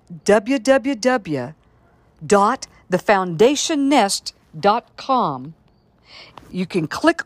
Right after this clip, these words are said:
on the name Hakan Ivri and walk with us. In this exciting program, you will learn about ancient rabbinical literature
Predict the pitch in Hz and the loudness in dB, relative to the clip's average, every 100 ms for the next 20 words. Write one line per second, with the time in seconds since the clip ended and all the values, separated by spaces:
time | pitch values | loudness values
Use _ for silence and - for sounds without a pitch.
0 | - 254 262 277 - _ 196 185 233 233 | -2 2 2 0 -8 _ -2 0 2 2
1 | 202 170 214 - _ _ - - 196 - | 0 0 -4 -6 _ _ -8 -2 -2 -4
2 | - 320 294 185 185 214 _ _ - 220 | -2 2 2 0 -2 -8 _ _ -8 -4
3 | 208 170 185 247 190 139 180 - _ _ | -4 -4 0 0 0 -4 -10 -14 _ _
4 | _ - _ 185 185 165 175 214 220 185 | _ -20 _ 0 0 2 2 2 0 -2
5 | 185 180 151 - - - - _ _ _ | -2 0 -6 -6 -6 -6 -12 _ _ _
6 | _ - 220 208 285 269 - - 247 240 | _ -4 0 2 0 -2 -4 -4 -4 -4
7 | 226 - 202 202 180 139 120 - _ _ | -6 -6 -6 -6 -6 -10 -12 -16 _ _
8 | _ 180 247 302 269 262 254 190 180 - | _ -2 2 2 2 2 0 0 -2 -4
9 | _ 240 262 - 285 285 - _ _ - | _ -2 -2 -2 -4 -4 -10 _ _ -4
10 | 190 196 151 226 262 269 247 247 - - | 0 0 2 0 0 -4 -2 -4 -6 -4
11 | 185 226 233 - - 160 123 | 2 2 2 -6 -4 -4 -6